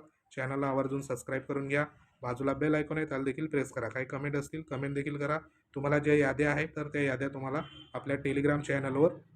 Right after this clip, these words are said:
अव्हेलेबल होऊन जाईल. तर लिंक व्हिडिओच्या डिस्क्रिप्शनमध्ये तिथं जाऊन तुम्ही जॉईन होऊ शकता. तर, अ, भेटू आपण नेक्स्ट अपडेटमध्ये. जशी पुढील, अ, ह्या प्रक्रियेसंदर्भात अपडेट येईल तशी तुम्हाला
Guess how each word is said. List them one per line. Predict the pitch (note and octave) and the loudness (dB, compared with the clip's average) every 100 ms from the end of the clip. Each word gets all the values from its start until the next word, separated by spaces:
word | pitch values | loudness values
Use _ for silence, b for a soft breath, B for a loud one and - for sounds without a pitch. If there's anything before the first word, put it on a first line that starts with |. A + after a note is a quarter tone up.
| - | 0
अव्हेलेबल | C#3 C#3+ C#3 E3 | 4 6 8 8
होऊन | C#3+ C#3 | 8 4
जाईल. | B2+ G#2+ - | 2 -6 -6
तर | B2+ | -6
लिंक | B2 C3 C#3 | -4 -6 -4
व्हिडिओच्या | C3+ C#3 C#3+ | -4 0 -2
डिस्क्रिप्शनमध्ये | C#3+ - C#3+ - D3+ D3 D#3+ | -2 -6 -8 -4 -2 0 -2
तिथं | - C#3 | -4 -6
जाऊन | C3 C3+ | -4 -4
तुम्ही | C3 C#3 F3+ C#3 | -4 -4 -4 0
जॉईन | C3+ C3 | 0 0
होऊ | B2 | -4
शकता. | A2 A2 - G2 _ _ _ C3 | -6 -12 -16 -20 _ _ _ -2
तर, | B2 | 0
अ, | B2 | 0
भेटू | B2 B2 | 2 4
आपण | D#3+ E3 E3 | 4 2 -2
नेक्स्ट | C3+ - | -4 -4
अपडेटमध्ये. | C3 B2+ C#3+ D3 D3 D#3 b b - | -6 -4 -4 -4 -4 -8 b b -12
जशी | B2+ - | -10 -8
पुढील, | D#3 C#3+ D3 D3 | -8 -2 2 2
अ, | C#3+ C#3+ C#3+ | 2 0 -4
ह्या | C3 | -4
प्रक्रियेसंदर्भात | B2+ - - C#3 C#3+ C3+ C#3 C#3 C3+ | -4 -6 -4 -2 -2 -4 -2 0 -2
अपडेट | C3 C3+ C#3 | -2 -2 -2
येईल | D#3+ | -4
तशी | D3 C3 - | -6 -10 -10
तुम्हाला | C3 C3 | -8 -6